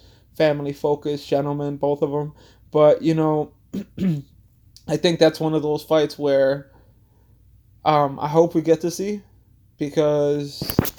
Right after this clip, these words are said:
it's just gonna be ridiculous. It's gonna be ridiculous when it comes to, like,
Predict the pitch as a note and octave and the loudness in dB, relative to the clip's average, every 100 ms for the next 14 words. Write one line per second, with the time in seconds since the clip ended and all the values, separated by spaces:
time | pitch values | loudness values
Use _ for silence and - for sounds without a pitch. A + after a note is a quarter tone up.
0 | - - - - - E3 E3+ E3 D#3 D3 | -12 -14 -18 -20 -10 -6 -4 -2 -2 -2
1 | C#3+ C#3+ C#3+ G#2+ F#2+ - - - - - | 0 0 -2 -8 -8 -12 -20 -8 0 4
2 | - - E3 D3+ C#3+ E3 D#3 C3+ C3+ C3+ | 6 4 0 -6 -6 -8 -6 -12 -12 -16
3 | C3 B2 D3+ C#3 - B2+ A#2 A2 | -16 -12 -14 -12 -10 -6 -4 -6